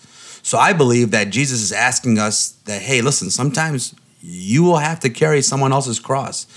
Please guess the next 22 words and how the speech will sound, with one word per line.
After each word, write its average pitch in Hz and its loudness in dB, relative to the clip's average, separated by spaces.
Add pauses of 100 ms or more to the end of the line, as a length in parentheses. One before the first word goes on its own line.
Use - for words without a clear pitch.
(300)
and 107 4
that's 123 4
okay." 117 0
Or 131 4
pray 185 2
for 117 0
them, 87 -4 (720)
that 120 -2
their, 123 2 (280)
the 127 2
burden 165 4
of 113 -2
their 104 0
cross - -4 (800)
is 123 2
not 139 4
as 123 0
heavy 127 2
as 107 0
it 113 -4
normally 104 2
is. 92 -6